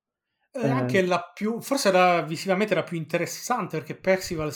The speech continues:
Speaker 1: proprio si fa strada in questa terra ormai devastata.
Speaker 2: Sì, è quasi
Speaker 1: Quindi
Speaker 2: post-apocalittico, eh,
Speaker 1: Sì, sì, sì,
Speaker 2: eh,
Speaker 1: eh,
Speaker 2: sembra
Speaker 1: si è
Speaker 2: Mad Max a un certo punto.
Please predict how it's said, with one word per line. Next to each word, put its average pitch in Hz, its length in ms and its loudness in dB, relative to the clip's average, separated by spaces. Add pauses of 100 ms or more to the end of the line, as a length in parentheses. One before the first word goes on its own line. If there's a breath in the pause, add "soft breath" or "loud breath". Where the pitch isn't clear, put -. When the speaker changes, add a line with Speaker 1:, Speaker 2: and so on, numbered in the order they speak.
Speaker 1:
proprio 170 200 -6
si - 160 -10
fa 156 160 -4
strada 170 580 -4
in 147 100 -6
questa 151 300 -8
terra 160 340 -4
ormai 143 760 -10
devastata. 147 960 -10 (180)
Speaker 2:
Sì, - 200 -6
è 175 80 4
quasi 190 240 0
Speaker 1:
Quindi 190 60 -8
Speaker 2:
post-apocalittico, 151 1120 -4 (100)
eh, 127 280 -4
Speaker 1:
Sì, 139 400 0
sì, - 220 -6
sì, 180 200 -2
Speaker 2:
eh, 175 220 4
Speaker 1:
eh, - 40 2
Speaker 2:
sembra 196 220 6
Speaker 1:
si - 0 -
è - 20 8
Speaker 2:
Mad 165 160 4
Max - 380 0
a 131 60 -4
un 117 60 -6
certo 123 280 -6
punto. - 420 -14